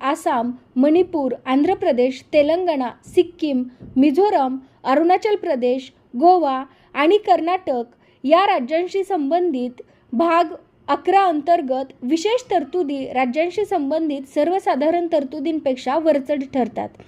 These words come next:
या व्यतिरिक्त राज्यांमधील अनुसूचित क्षेत्र आणि आदिवासी क्षेत्रांच्या प्रशासनाच्या संदर्भात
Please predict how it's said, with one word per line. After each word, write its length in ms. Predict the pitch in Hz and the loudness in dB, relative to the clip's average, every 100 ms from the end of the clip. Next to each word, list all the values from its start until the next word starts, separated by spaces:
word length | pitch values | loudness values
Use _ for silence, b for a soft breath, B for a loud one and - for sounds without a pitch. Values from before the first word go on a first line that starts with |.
| B B B B B | B B B B B
या 200 | 247 277 | 2 4
व्यतिरिक्त 640 | 339 285 262 392 453 - - | 6 4 2 4 4 2 -6
राज्यांमधील 1080 | 269 254 247 254 214 330 392 349 247 285 | -6 -6 -4 -4 0 0 0 -4 -4 -6
अनुसूचित 540 | - 269 294 294 320 370 - | -6 -4 -4 -4 -4 -6 -6
क्षेत्र 380 | - 370 - 262 | -6 -6 -2 0
आणि 360 | 226 - 262 | 0 0 0
आदिवासी 500 | 294 254 269 330 339 | 0 0 0 0 0
क्षेत्रांच्या 680 | 392 381 269 285 294 269 254 285 B B B | -4 -4 -4 -4 -4 -2 -4 -4 B B B
प्रशासनाच्या 760 | 294 302 359 392 415 359 349 370 | 0 2 2 0 0 -2 -2 -4
संदर्भात 640 | 370 294 320 370 262 240 | -2 2 2 2 0 -2